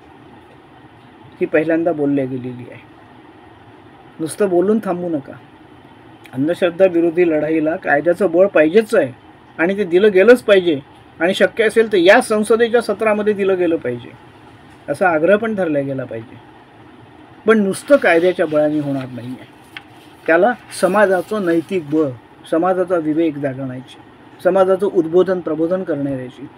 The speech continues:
समाजाला जागृत करण्याची, त्या चळवळीची, त्या कायद्याच्या मागे हे सुद्धा बळ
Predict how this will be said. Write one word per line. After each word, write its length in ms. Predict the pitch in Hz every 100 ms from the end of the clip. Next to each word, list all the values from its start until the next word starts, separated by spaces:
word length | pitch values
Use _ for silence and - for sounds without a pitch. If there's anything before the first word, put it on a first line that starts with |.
| - -
समाजाला 380 | 180 190 190 190
जागृत 380 | 165 151 170 208 -
करण्याची, 460 | 147 139 127 - - - - - - - - - - - - - - - - - - - - -
त्या 100 | 196
चळवळीची, 760 | - 175 190 254 254 262 294 -
त्या 120 | 208
कायद्याच्या 720 | 220 156 151 151 185 185 185 214
मागे 380 | 156 147 143 180 135 - - - - - - - - -
हे 120 | 185
सुद्धा 320 | 190 208 208
बळ 240 | 208 190